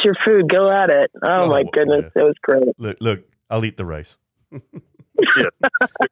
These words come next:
Speaker 3: Right.
Speaker 1: You know, I ate a lot of rice. I mean, like, I
Speaker 2: Yeah.
Speaker 1: came back and my husband's like, "Dude, you eat an incredible amount of rice."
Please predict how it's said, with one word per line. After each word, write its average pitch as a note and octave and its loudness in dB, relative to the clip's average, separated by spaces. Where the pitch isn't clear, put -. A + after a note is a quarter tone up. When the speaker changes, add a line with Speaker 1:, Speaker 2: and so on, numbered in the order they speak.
Speaker 3:
Right. G#2 -2
Speaker 1:
You - -6
know, D3+ 2
I D3+ 2
ate F3 2
a D3+ 2
lot D3+ 2
of D3+ 2
rice. D3 2
I D#3 4
mean, D3+ 4
like, D3 0
I D3 0
Speaker 2:
Yeah. - -2
Speaker 1:
came F3 2
back C#3+ 2
and B2+ 2
my C#3 2
husband's D#3+ 0
like, C#3+ 0
"Dude, E3 2
you G#3+ 4
eat D3+ 2
an A#2 2
incredible D3 0
amount C3+ 2
of C3+ 4
rice." C#3 2